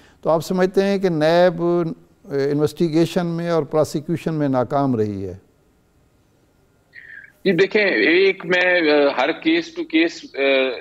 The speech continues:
Speaker 2: हिसाब लगाना पड़ेगा,
Speaker 1: जी।
Speaker 2: लेकिन यकीनी तौर पे investigation में भी खामियां हुई हैं,
Speaker 1: जी।
Speaker 2: prosecution में भी खामियां हुई हैं।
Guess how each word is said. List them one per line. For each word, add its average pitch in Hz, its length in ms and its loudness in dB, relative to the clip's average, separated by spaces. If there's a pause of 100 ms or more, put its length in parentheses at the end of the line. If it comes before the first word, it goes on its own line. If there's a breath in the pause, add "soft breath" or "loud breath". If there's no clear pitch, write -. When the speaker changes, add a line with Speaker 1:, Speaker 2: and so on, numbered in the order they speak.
Speaker 2:
हिसाब 117 440 -2
लगाना 110 260 0
पड़ेगा, 120 540 0 (140)
Speaker 1:
जी। 107 260 -8
Speaker 2:
लेकिन 139 340 0
यकीनी 160 400 0
तौर 151 260 0
पे 151 400 0
investigation 131 680 -4
में 147 180 -2
भी 147 220 2
खामियां 127 500 -2
हुई 131 80 -6
हैं, 135 200 -8
Speaker 1:
जी। - 460 -20
Speaker 2:
prosecution 127 600 -2
में 139 160 0
भी 135 100 0
खामियां 120 480 -2
हुई 127 160 -2
हैं। 120 280 -4